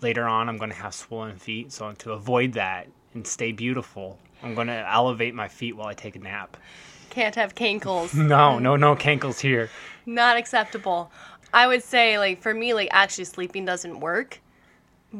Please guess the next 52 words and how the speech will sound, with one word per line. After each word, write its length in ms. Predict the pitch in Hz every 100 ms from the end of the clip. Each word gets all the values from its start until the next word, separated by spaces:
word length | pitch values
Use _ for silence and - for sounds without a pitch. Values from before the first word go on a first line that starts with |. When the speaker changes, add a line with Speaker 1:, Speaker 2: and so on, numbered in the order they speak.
| 196
Speaker 2:
But 680 | - 214 196 170 - - - -
I 80 |
do 200 | 208 254 247
agree, 340 | 196 214 202
like, 180 | 190 185
the, 180 | 190 175
the 100 | 185
laying 340 | 196 196 196
down, 240 | 185 180 185
getting, 320 | 196 196 175 -
getting 220 | 190 185
very 180 | 185 190
comfortable 440 | 208 190 190 185
and 100 | 180
very 160 | 180 180
still. 600 | - - 180 196 214 -
I 60 | 196
like 180 | 190 185
to 80 |
listen 320 | 180 170 - 185
to, 280 | 180 165
to 160 | 135 165
rain 420 | 151 147 180 196 - _ _
noises. 680 | 226 247 226 262 277 - - _ _ _ -
And 100 | 233
I 60 | 233
have 160 | 247
a 40 | 226
timer 360 | - 254 254 240
for 100 | 247
ten 220 | 247 233
minutes 340 | 226 220 208
'cause 100 | - 240
I 100 | 302
get 180 | 427
very 180 | 262 269 220
impatient, 640 | 202 190 185 175 156 - - -
Speaker 1:
<laughs> 200 | - -
Speaker 2:
like, 140 | 226
laying 260 | 226 262 247
down. 340 | 247 208 214
I'm 140 | 214 269
like, 360 | 247 214 214
"Okay, 560 | 277 269 254 214 190 190
this 180 | - 247
is 140 | 254 247
enough. 440 | 226 185 180 -
I've 180 | - 220
rested," 460 | 202 180 - 185 170
and 160 | 196
I 80 | 185
haven't. 420 | 185 165 147 151